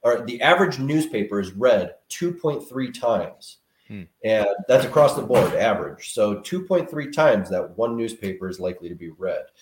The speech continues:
Speaker 1: So, um, so the amount of newspapers that we've printed and gotten out into the, the world is in the thousands now. And, um, so how many people have read the paper, we can't really tell, because we don't know how many people have picked up that same paper and read it,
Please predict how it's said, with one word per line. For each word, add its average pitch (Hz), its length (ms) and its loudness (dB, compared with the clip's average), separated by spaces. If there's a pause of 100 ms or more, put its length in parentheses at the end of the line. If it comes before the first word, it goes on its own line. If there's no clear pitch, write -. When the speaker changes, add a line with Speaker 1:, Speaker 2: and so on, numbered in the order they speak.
(320)
Speaker 1:
So, 104 520 4
um, 90 460 0 (220)
so 101 320 0
the 107 120 -4
amount 147 260 4
of - 160 -2 (180)
newspapers 135 600 0
that 110 120 0
we've 107 180 -6
printed 135 340 -2
and 98 160 -2
gotten 95 300 -2
out 117 200 -2
into 101 160 -10
the, 85 320 -8 (100)
the 90 80 -14
world 113 420 4
is - 100 -10
in 98 100 -8
the 92 260 -8
thousands 101 640 -2
now. 85 420 -6
And, 92 380 -8
um, 90 320 -4 (240)
so - 200 -10
how 123 160 -2
many 131 160 -2
people 123 360 0
have 110 80 -4
read 120 160 0
the 117 60 -4
paper, 135 300 -4
we 127 160 -4
can't 131 300 -2
really 127 240 -2
tell, 151 320 2
because 101 260 -8
we 104 80 -6
don't 113 160 -2
know 110 60 -2
how 113 100 0
many 110 140 -6
people 110 260 -12
have - 100 -16
picked 107 200 -12
up 107 160 -4
that - 180 -4
same 107 300 -8
paper 131 440 -8
and 92 120 -12
read 107 180 2
it, 92 140 -2